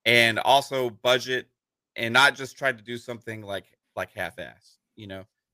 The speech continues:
And so I, I'm, I'm not gonna let, like, some stupid comments that they made to Variety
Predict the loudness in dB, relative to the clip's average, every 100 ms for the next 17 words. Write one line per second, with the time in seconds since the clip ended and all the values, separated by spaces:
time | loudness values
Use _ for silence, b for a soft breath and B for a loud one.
0 | _ -2 -2 2 4 6 4 6 8 8
1 | 6 0 2 2 2 2 2 2 0 -4
2 | -4 -8 -8 -8 -10 -16 _ _ _ _
3 | -12 -4 -4 -4 -8 -6 -4 0 -2 -4
4 | -10 -8 -8 -6 -6 -8 -12 -10 -2 2
5 | 2 0 -8 -12